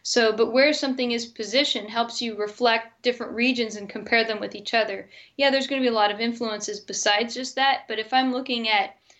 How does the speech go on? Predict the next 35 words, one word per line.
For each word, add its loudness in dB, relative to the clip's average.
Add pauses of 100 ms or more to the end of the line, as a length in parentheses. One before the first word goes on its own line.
(160)
the -12
region -2
of -8
Champagne, 0
which -12
is, -8
like, -8
forty-ninth, -4 (260)
uh, -4
fiftieth -2
parallel, 4
and 2
then 4
I 4
go 4
across 0
to -4 (300)
B 2
C, 2
which -2
is -4
about 0
the -10
same 0
parallel, 2 (240)
I'm 4
wondering 4
about 2 (160)
B -2
C -6
sparkling 0
wine, -10
because -6
I 0
know 2